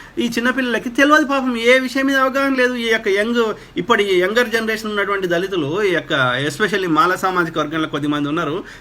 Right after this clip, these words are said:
చేతనా కొడుకులు, వాళ్ళకి ఈ యొక్క, వాళ్ళకి, వాళ్ళకి సెల్ఫ్ అజెండా ఉందా, అజ్ఞానం ఉందా నాకు తెలియదు.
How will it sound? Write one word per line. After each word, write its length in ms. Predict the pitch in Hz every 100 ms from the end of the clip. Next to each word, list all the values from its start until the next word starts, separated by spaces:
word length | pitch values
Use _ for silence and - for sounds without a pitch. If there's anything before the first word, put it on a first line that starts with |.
| -
చేతనా 280 | 170 214 220
కొడుకులు, 520 | 208 175 147 180 359 - - -
వాళ్ళకి 540 | - 269 285 269 247 240 - 202
ఈ 60 | 202
యొక్క, 320 | 196 196 196
వాళ్ళకి, 380 | 175 185 180 175
వాళ్ళకి 380 | 156 147 151 139
సెల్ఫ్ 280 | 156 190
అజెండా 380 | 220 226 220 220
ఉందా, 240 | 220 220 247
అజ్ఞానం 540 | 226 165 196 214 220
ఉందా 220 | 220 226
నాకు 180 | 233 226
తెలియదు. 300 | 277 285